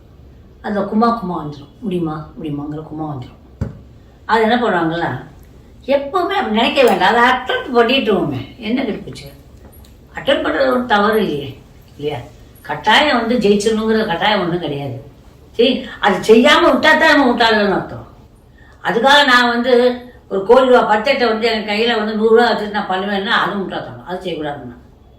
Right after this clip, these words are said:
புரிஞ்சுதா? நம்மளால முடிஞ்சதை, நம்மளால முடியும் அப்படின்னு என் மனசு சொல்லும். புரிஞ்சுதா? மனசு சொல்லும். ஆனா ஒண்ணு தெரிஞ்சுக்கோங்க, மனசு நம்மளை சம்மந்தப்பட்டது.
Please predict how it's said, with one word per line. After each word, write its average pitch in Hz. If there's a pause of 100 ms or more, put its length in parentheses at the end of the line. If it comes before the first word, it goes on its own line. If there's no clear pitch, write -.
புரிஞ்சுதா? 151 (500)
நம்மளால 262 (180)
முடிஞ்சதை, - (560)
நம்மளால 262
முடியும் 285
அப்படின்னு 196
என் 208
மனசு 196
சொல்லும். 151 (640)
புரிஞ்சுதா? 165 (500)
மனசு 214
சொல்லும். 165 (240)
ஆனா 220
ஒண்ணு 202
தெரிஞ்சுக்கோங்க, 208 (580)
மனசு 214
நம்மளை 196
சம்மந்தப்பட்டது. 185